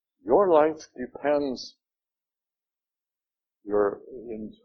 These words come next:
your eternal life, your spiritual life, really depends on what you believe and how you live that and express it through your speech and actions. Let me digress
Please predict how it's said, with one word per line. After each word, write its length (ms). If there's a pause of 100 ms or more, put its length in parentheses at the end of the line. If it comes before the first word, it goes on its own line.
(340)
your 680
eternal 520
life, 240 (180)
your 120
spiritual 720
life, 260 (520)
really 480
depends 720
on 420 (340)
what 400
you 200
believe 580 (160)
and 260
how 540 (100)
you 400
live 500
that 280 (200)
and 140
express 640
it 100 (640)
through 240
your 140
speech 460
and 120
actions. 520 (560)
Let 200
me 100
digress 600